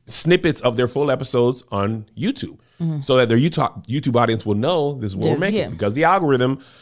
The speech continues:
Speaker 1: as algorithms do, they don't t-, show you what you don't usually consume. And the
Speaker 2: Mm-hmm.
Speaker 1: app content, long form stuff is new for my audience. So the algorithm be like, "Man, shut up, side by sides."
Speaker 2: Mm-hmm.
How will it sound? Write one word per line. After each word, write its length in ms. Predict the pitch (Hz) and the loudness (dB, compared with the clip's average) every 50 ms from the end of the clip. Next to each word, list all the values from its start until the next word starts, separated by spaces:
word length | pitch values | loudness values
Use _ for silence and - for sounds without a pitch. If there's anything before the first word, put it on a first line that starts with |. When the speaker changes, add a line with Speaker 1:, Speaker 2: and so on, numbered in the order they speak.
| - _ _ - | -20 _ _ -2
Speaker 1:
as 180 | 90 104 107 | -2 0 2
algorithms 480 | 107 113 120 131 156 147 165 160 143 135 | 4 4 4 4 2 2 2 0 2 4
do, 380 | 175 185 165 139 135 135 127 - | 6 6 6 6 6 2 0 -2
they 160 | - 104 113 | 0 0 2
don't 160 | 135 165 160 147 | 4 2 2 2
t-, 140 | - - 147 | 0 -4 -6
show 300 | - - - 185 170 170 | -6 -2 2 2 4 4
you 120 | 151 135 | 4 4
what 200 | 123 123 117 - | 4 2 2 2
you 60 | 135 131 | 0 0
don't 160 | 127 110 107 | 0 0 0
usually 280 | 113 107 104 107 104 98 | 0 0 0 0 0 0
consume. 480 | - 113 110 104 - 190 175 117 92 87 | 0 -2 -4 -4 -4 -4 -4 -4 -4 -6
And 100 | 92 98 101 | -4 -4 -4
the 20 | |
Speaker 2:
Mm-hmm. 100 | 98 101 | -2 -2
Speaker 1:
app 260 | 113 131 127 - - - | -2 -2 -4 -4 -10 -10
content, 520 | - - 113 113 107 - - 113 101 - | -4 -2 -2 -2 -2 -2 -4 -4 -4 -4
long 220 | 85 101 107 110 107 | -4 -2 -2 -2 -4
form 180 | - - 101 | -4 -8 -8
stuff 200 | - - 104 - | -6 -6 -6 -6
is 100 | 98 90 | -6 -6
new 300 | 92 95 101 123 143 156 | -4 -2 0 0 0 0
for 160 | 147 - 104 92 | 0 -2 -2 -2
my 120 | 92 95 | -2 -2
audience. 440 | 92 101 131 139 117 95 90 101 - | 0 0 0 0 0 -4 -6 -6 -4
So 160 | - 92 90 | -2 -2 -2
the 80 | 90 87 | -2 -2
algorithm 300 | 101 113 107 101 95 95 | -2 -2 0 -2 -2 -2
be 80 | 98 98 | -4 -4
like, 200 | 98 - - 107 | -6 -8 -8 -8
"Man, 200 | 127 147 147 139 | -6 -6 -6 -4
shut 240 | - 151 123 110 | -2 0 0 0
up, 120 | - - - | -2 -4 -8
side 300 | - - 147 143 123 101 | -6 -4 -2 -2 -2 -2
by 140 | 107 - - | -2 -4 -4
sides." 600 | - - - - - - - - - - - - | -4 -2 -2 -2 -2 -4 -6 -10 -12 -16 -16 -12
Speaker 2:
Mm-hmm. 480 | - 160 170 170 170 165 151 147 147 | -6 -4 -2 -2 -2 -2 -4 -4 -6